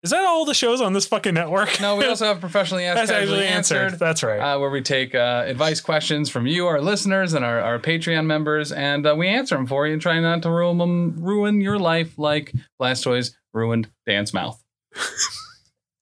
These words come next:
Speaker 1: You're absolutely right. And, of course, go check out my friends and hopefully Dan's friends soon. The Wreck My Podcast with Kreger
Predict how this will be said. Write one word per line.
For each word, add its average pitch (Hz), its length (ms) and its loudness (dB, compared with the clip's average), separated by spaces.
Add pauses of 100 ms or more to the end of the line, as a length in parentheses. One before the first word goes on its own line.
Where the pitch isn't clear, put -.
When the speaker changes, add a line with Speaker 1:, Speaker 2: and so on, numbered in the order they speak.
(420)
Speaker 1:
You're 220 120 0
absolutely 220 440 0
right. 180 320 0 (340)
And, 262 480 0 (320)
of 160 100 -2
course, - 720 0 (440)
go 190 120 0
check 180 200 -2
out 175 120 0
my 156 140 0
friends 156 220 -2
and 139 80 -2
hopefully 196 400 0
Dan's 302 560 0 (460)
friends 123 400 0 (120)
soon. 113 460 0 (340)
The 208 60 0
Wreck 247 140 0
My 294 100 0
Podcast 269 840 -2 (460)
with 175 340 0
Kreger 208 560 0